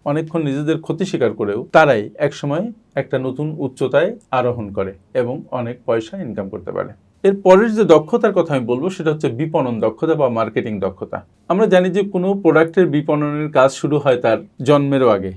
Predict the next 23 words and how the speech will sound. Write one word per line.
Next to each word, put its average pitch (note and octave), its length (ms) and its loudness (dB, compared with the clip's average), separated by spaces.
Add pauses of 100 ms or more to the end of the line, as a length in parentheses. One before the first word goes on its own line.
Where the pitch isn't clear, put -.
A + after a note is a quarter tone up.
(120)
that B2 120 4
is, C#3 160 -4
ওই E3 60 0
প্রোডাক্টটা D3+ 440 -2
ম্যানুফ্যাকচারিং C3 640 -4
করারও G2+ 300 -2
আগে। F#2+ 240 -8 (220)
সেখান E3 360 -2
থেকে E3 220 -2
শুরু C#3+ 280 -2
হয়ে C3+ 180 2
সেলস C3+ 300 -4
পর্যন্ত A2 420 -6
যে G#2+ 160 -2
সামগ্রিক B2 560 -6
কর্ম, A2+ 280 -2
সেটা B2 240 -10
হচ্ছে A2 180 -10
মার্কেটিংয়ের G2 480 -8
কাজ G2 360 -12
বা G#2 80 -8
বিপণনের G#2 600 -10
কাজ। - 300 -12